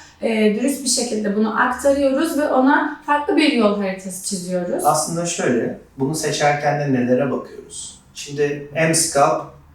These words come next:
Speaker 2: çok basit anlamda anlatacağım. Eğer ki bir kas biriminiz varsa bunu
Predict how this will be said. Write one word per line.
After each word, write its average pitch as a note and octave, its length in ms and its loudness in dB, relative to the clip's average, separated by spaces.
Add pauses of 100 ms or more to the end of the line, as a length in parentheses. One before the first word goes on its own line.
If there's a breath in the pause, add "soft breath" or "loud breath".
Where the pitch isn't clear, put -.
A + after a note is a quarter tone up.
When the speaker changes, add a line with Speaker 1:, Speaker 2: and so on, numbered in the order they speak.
(300)
Speaker 2:
çok - 360 -4
basit - 460 0 (100)
anlamda G2+ 420 -4
anlatacağım. - 460 0 (520 loud breath)
Eğer D#3 360 4
ki E3 340 0
bir F#3+ 200 4
kas - 380 0
biriminiz C#3+ 500 0
varsa - 580 2
bunu D3+ 400 0